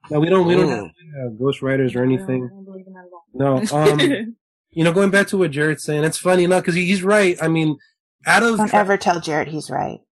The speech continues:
Speaker 1: Oh. <laughs>
Speaker 2: Trust me, I don't need you to tell me.
Speaker 1: Come on, man.
Speaker 4: <laughs> Never gonna live it down. I'm sorry. Go ahead, Daddy. I apologize.
Speaker 1: We, we got some, like, freaking funny,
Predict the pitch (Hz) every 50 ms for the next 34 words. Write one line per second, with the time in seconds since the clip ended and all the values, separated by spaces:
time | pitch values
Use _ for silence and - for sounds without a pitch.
0 | _ _ _ - 160 208 - - 403 - - - 480 508 508 - 370 - - -
1 | 311 381 - 170 - - - - 180 175 - 196 185 165 170 - 180 185 233 240
2 | 240 240 202 196 185 156 160 135 123 - 135 131 113 110 101 95 98 98 - -
3 | 180 160 147 147 147 147 147 - - - - - - _ - 202 - - - 392
4 | - 698 294 214 185 180 170 175 175 - 160 160 151 160 156 165 - - - -
5 | - - - 214 208 208 - - 147 127 135 151 - - 175 175 170 - 151 -
6 | - - - - - - - - - - - - - - - - - - - -
7 | _ _ _ _ _ - - - - - - 151 170 170 170 214 208 240 254 254
8 | 247 - - 208 185 180 175 160 151 139 - _ - - - 170 180 180 - 156
9 | 139 - - - - 165 160 170 175 175 175 170 160 156 139